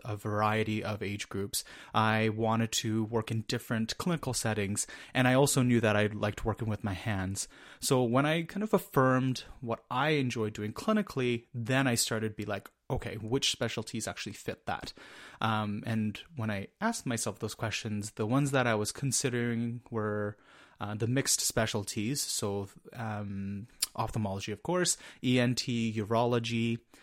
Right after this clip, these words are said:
and, uh, rural family practice was the other one. So it was kind of in between those four. And during my longitudinal clerkship program, where I did have the opportunity to kind of,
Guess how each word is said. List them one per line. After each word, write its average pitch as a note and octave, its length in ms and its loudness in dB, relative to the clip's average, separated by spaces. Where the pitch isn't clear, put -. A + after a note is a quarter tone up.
and, G#2+ 760 0
uh, G#2 640 -2
rural C#3 220 6
family A#2 300 2
practice A2 400 -2
was G#2 140 -6
the G#2 100 -4
other F#2+ 160 -6
one. G2+ 220 -6
So - 140 -2
it G#2+ 40 -6
was A2+ 100 -6
kind F3 200 2
of E3 80 -4
in E3+ 80 0
between C3+ 320 -2
those A2 180 -4
four. G2+ 400 -2
And A#2 300 0
during F#3 340 6
my C3+ 200 4
longitudinal A2+ 600 -2
clerkship G#2+ 480 -4
program, G#2+ 480 -2
where G#2+ 400 0
I G#2 120 -6
did B2 260 -4
have A2+ 180 -4
the G#2+ 120 -4
opportunity G#2 720 -4
to G2+ 460 -6
kind - 160 -4
of, D#3+ 260 -6